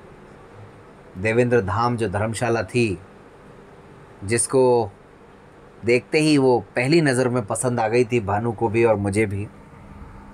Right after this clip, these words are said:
इधर, अ, अली भाई के साथ भंडारी दर्शक मंडप, जो कि सरकारी एक तरह से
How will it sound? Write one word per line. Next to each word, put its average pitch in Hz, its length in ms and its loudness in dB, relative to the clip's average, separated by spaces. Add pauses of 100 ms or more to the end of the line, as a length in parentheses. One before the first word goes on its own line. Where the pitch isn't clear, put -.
(1800)
इधर, 135 260 2
अ, 123 360 2 (360)
अली 123 180 2
भाई 135 200 4
के 127 120 -2
साथ 123 180 0
भंडारी 104 440 0
दर्शक 110 420 0
मंडप, 120 360 0 (680)
जो 117 100 0
कि 117 140 0
सरकारी 117 600 0 (1160)
एक 95 120 -4
तरह 110 180 0
से 98 460 0